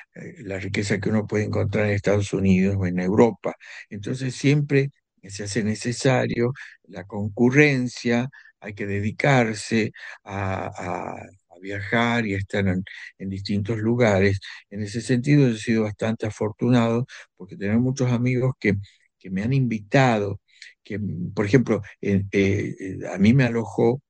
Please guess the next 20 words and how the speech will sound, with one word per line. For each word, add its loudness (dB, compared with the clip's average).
el -4
Mozarteum 2
en 0
el -2
atelier 0
que -6
tiene 0
el 0
Mozarteum 0
argentino 0
en -2
París, 2
en -10
la, -4
em, -10
en -8
la -4
Cité -2
des 0
Arts. 2